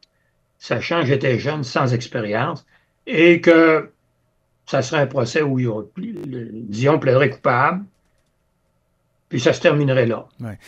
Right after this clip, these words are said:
Speaker 2: Est-ce que vous vous attendiez à vous faire menacer personnellement en prenant cette cause-là ? Parce que, euh, les gens qui nous écoutent vont apprendre quelque chose, là. Maître Guy Bertrand a dormi avec une arme pour, euh, parce qu'on craignait que sa sécurité,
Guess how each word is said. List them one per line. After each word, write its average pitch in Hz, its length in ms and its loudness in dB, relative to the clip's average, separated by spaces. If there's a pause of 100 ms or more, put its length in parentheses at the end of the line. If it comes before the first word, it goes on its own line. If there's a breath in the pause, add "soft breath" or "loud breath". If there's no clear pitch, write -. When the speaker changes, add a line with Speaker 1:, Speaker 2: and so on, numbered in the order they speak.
(140)
Speaker 2:
Est-ce 156 140 -4
que 214 80 4
vous 202 160 2
vous 202 160 2
attendiez 196 540 2
à 302 40 0
vous 156 140 -2
faire 160 280 2
menacer 143 640 -2
personnellement 143 760 -4
en 151 140 -6
prenant 143 360 -2
cette 180 260 -8
cause-là ? 139 520 -2
Parce 120 160 -6
que, 135 280 0 (380 loud breath)
euh, 107 100 -4
les 135 180 -2
gens 170 160 -2
qui 196 100 -4
nous 151 160 0
écoutent 175 240 0
vont 143 140 -2
apprendre 135 320 -2
quelque 139 260 -4
chose, 170 320 -4
là. 156 100 -4
Maître 147 380 -2
Guy 139 160 -4
Bertrand 147 600 -4 (100)
a 151 100 0
dormi 151 300 2
avec 143 240 -2
une 131 140 -4
arme 139 400 -4 (160)
pour, 139 380 0
euh, 117 200 2
parce 127 240 -4
qu'on 147 380 0
craignait 139 420 -4
que 139 160 -6
sa 117 240 -6
sécurité, 123 680 -6